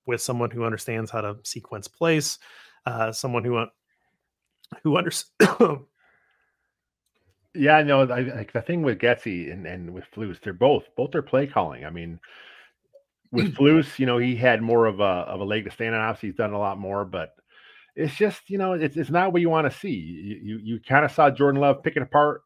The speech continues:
Speaker 2: in the game. I mean, he, he found those holes in, in the zone defense pretty much at will. I mean, and this is Jordan Love, and like you said, it's, we had hoped Jordan Love would not be the next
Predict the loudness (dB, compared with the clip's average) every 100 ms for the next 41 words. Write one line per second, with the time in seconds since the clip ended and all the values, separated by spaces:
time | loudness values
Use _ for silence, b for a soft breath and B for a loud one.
0 | -6 -4 -4 -4 -4 -6 -6 -4 -4 -4
1 | -4 0 2 4 2 2 2 4 2 0
2 | -10 -10 -8 -8 -8 -6 -6 -2 -2 -2
3 | -4 -4 -4 -6 -10 _ _ _ _ _
4 | _ _ _ -4 -2 0 -2 0 0 0
5 | _ _ _ _ _ -12 -8 -6 -4 -2
6 | -4 -4 -2 2 4 4 2 0 -2 -6
7 | -2 -2 -2 -6 -18 _ B B B 0
8 | 2 2 0 0 -2 2 2 2 0 0
9 | 0 -2 -6 -4 -2 -4 -6